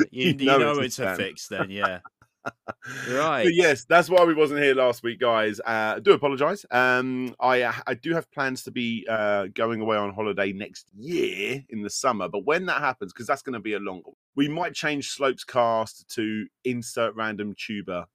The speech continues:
Speaker 2: Cast, uh, and,
Speaker 1: Yes.
Speaker 2: uh, let Grizzly take the reins and, um, uh, uh, have different, your top hat one, Larry another week, whatever.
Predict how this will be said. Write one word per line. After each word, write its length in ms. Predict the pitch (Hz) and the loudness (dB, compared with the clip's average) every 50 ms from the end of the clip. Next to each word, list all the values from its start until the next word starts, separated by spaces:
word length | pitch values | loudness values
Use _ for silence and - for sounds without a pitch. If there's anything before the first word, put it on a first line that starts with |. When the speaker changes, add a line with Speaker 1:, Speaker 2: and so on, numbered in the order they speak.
| _ - | _ -20
Speaker 2:
Cast, 500 | - - - 90 76 69 65 64 - - _ _ _ | -10 -6 -4 -4 -4 -6 -8 -12 -14 -18 _ _ _
uh, 260 | - 98 98 92 92 - | -2 -2 0 0 -2 -2
and, 180 | 95 95 95 92 | -6 -6 -8 -8
Speaker 1:
Yes. 40 | 90 | -8
Speaker 2:
uh, 340 | 92 92 90 85 82 101 95 - 117 | -8 -8 -8 -6 -8 -8 -10 -10 -8
let 280 | 123 147 156 131 127 | -6 -6 -4 -6 -6
Grizzly 340 | - 143 135 127 117 117 110 | -4 -4 -4 -4 -4 -8 -10
take 240 | - - 127 - - | -8 -6 -8 -6 -6
the 100 | 110 104 | -8 -4
reins 540 | 98 104 98 98 98 98 95 95 95 - - - | -4 -2 -2 -2 -4 -6 -6 -8 -10 -14 -14 -12
and, 380 | 95 92 90 90 90 90 85 85 | -10 -10 -8 -8 -10 -10 -8 -8
um, 460 | 87 87 85 85 85 85 85 85 82 - | -8 -6 -8 -8 -10 -12 -12 -14 -14 -14
uh, 40 | 90 | -12
uh, 320 | 85 80 73 76 80 78 | -12 -10 -10 -10 -12 -12
have 280 | 76 - 104 104 85 _ _ _ _ _ _ _ | -10 -10 -10 -10 -10 _ _ _ _ _ _ _
different, 320 | - 160 - - 110 - | -12 -12 -12 -12 -16 -18
your 100 | - - - - | -18 -20 -20 -14
top 180 | - 110 98 _ | -12 -12 -10 _
hat 180 | - 92 - - | -10 -12 -10 -10
one, 140 | 101 98 95 - _ | -12 -14 -14 -14 _
Larry 440 | - 95 98 98 98 95 95 95 98 | -8 -4 -4 -2 -2 -2 -4 -4 -4
another 320 | 95 95 95 95 92 90 | -6 -6 -8 -8 -8 -8
week, 320 | 92 90 92 92 98 101 - | -8 -8 -10 -10 -12 -12 -8
whatever. 400 | 202 214 165 123 104 85 76 76 | -6 -4 -4 -4 -4 -8 -10 -14